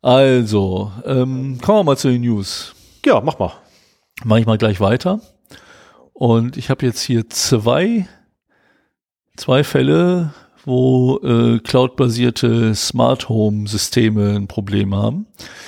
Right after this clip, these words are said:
Speaker 2: Hm.
Speaker 1: Das erste
Speaker 2: Wer hätt's
Speaker 1: war,
Speaker 2: gedacht?
Speaker 1: dass, äh, D-Link Smart Home Geräte unbrauchbar macht. Eine Meldung von Golem vom neunundzwanzigsten elften. Und, äh, da steht geschrieben, dass der Hersteller D-Link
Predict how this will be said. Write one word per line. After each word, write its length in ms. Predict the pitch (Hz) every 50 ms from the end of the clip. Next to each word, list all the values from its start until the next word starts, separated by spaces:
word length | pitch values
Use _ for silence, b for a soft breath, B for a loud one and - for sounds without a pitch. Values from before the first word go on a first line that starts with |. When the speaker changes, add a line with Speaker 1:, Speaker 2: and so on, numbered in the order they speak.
| B B -
Speaker 2:
Hm. 80 | 330
Speaker 1:
Das 160 | 294 285 - - - _ -
erste 260 | 127 151 175 - 110
Speaker 2:
Wer 80 | 98 104
hätt's 100 | 107 107
Speaker 1:
war, 100 | 104 127
Speaker 2:
gedacht? 380 | 151 214 104 101 - - - b b b b b b b b _ -
Speaker 1:
dass, 480 | - 120 117 - - - - - -
äh, 540 | 131 117 110 110 110 110 110 110 110 107 107 107 b b b b b b b b b b b _ _ 127
D-Link 680 | 113 110 120 131 196 214 147 123 120 160 226 226 - - - -
Smart 360 | - - - 131 143 - - -
Home 160 | 139 123 117
Geräte 340 | 110 113 113 113 110 143 -
unbrauchbar 540 | - 151 175 - 120 - - - - 117
macht. 320 | 107 - 90 - - - -
Eine 80 | 120 107
Meldung 220 | 110 117 117 113 107
von 180 | - 120 110
Golem 380 | 107 127 120 139 135 110 101 101
vom 160 | - - 107
neunundzwanzigsten 720 | 107 110 110 117 113 - 127 117 110 - 107 - - - -
elften. 380 | 110 110 127 - - - 247 - - - - - - _ _ _ _ _ _ _ _ _ _ _ _ _ _ _ _ B B B B B B B B B B B B B B B B B B B B B B -
Und, 540 | 135 120 120 120 120 123 117 - - - 139
äh, 240 | 123 123 123 127
da 140 | 127 170 208
steht 240 | 202 - 214 202 -
geschrieben, 380 | 202 - - - 165 170 175 160
dass 160 | 147 - -
der 100 | 143 127
Hersteller 360 | 135 143 - - 131 120 113
D-Link 540 | 101 107 107 110 120 143 170 208 226 226